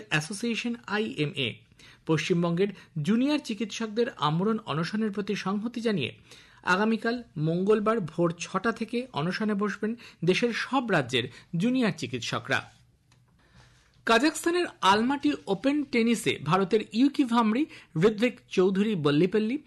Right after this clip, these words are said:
এবং অর্জুন কাড়ে আজ কোর্টে নামবেন। ঋত্বিক এবং অর্জুনের অবাছাই জুটি ফিনল্যান্ডের প্যাট্রিক নিকলাস সালমিনেন এবং ইটালির মার্কো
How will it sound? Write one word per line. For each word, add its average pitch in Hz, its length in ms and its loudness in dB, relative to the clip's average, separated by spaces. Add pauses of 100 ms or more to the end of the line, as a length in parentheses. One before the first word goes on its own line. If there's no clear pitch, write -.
(160)
এবং 196 260 2
অর্জুন 214 380 4
কাড়ে 151 300 2 (320)
আজ 165 200 2 (320)
কোর্টে 196 300 2
নামবেন। 101 320 -4 (380)
ঋত্বিক 254 400 2 (120)
এবং 196 300 0 (120)
অর্জুনের 220 440 2 (120)
অবাছাই 220 540 0
জুটি 127 300 -2 (320)
ফিনল্যান্ডের 254 520 0 (240)
প্যাট্রিক 185 480 0 (100)
নিকলাস 214 600 0 (160)
সালমিনেন 202 640 2 (100)
এবং 170 200 -2 (120)
ইটালির 233 400 0 (280)
মার্কো 202 460 4